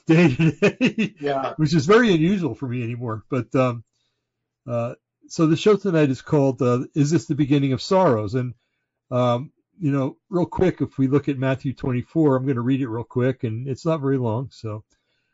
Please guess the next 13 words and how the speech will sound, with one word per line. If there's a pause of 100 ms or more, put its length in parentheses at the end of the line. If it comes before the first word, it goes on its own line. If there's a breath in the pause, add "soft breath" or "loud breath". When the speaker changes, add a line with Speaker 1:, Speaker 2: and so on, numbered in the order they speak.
(300)
Speaker 1:
um,
and
it's
Matthew
twenty-four,
starting
at
verse
one
and
going
down
to